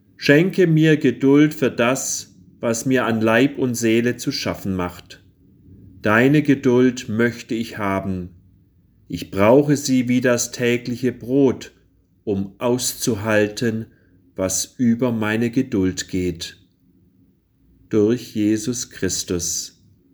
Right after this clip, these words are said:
Amen. Und der Friede Gottes,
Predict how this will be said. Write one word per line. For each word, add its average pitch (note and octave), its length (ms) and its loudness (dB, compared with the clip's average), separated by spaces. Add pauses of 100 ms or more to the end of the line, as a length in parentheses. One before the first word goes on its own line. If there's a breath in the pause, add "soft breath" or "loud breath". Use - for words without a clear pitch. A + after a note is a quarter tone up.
(500)
Amen. E2+ 840 -4 (2250)
Und G#2 200 0
der G#2+ 140 4
Friede B2 480 2
Gottes, - 880 -2